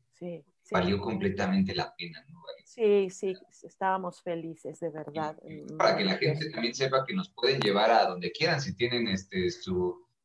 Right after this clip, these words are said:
Speaker 2: su reunión de cincuenta años de casados, nos pueden llevar ahí a cantar con todas las medidas de seguridad necesarias. Nosotros vamos, eh, para donde quieran, ¿no? Para donde quieran, nosotros vamos a amenizar su
Speaker 1: El
Speaker 2: cena, su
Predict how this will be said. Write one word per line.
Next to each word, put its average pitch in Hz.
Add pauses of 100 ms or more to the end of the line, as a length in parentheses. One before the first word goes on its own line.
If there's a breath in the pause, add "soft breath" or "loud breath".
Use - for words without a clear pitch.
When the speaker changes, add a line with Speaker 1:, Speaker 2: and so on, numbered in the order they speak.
(120)
Speaker 2:
su 92
reunión 104
de 104
cincuenta 104
años 113
de 90
casados, 135
nos 98
pueden 110
llevar 95
ahí 92
a 92
cantar 98
con 98
todas 104
las 95
medidas 95
de -
seguridad 90
necesarias. 95
Nosotros 92
vamos, 190 (280)
eh, 92 (420)
para 95
donde 92
quieran, 98
¿no? 101
Para 87
donde 85
quieran, 135
nosotros 98
vamos 95
a 85 (160)
amenizar 98 (120)
su -
Speaker 1:
El -
Speaker 2:
cena, -
su 220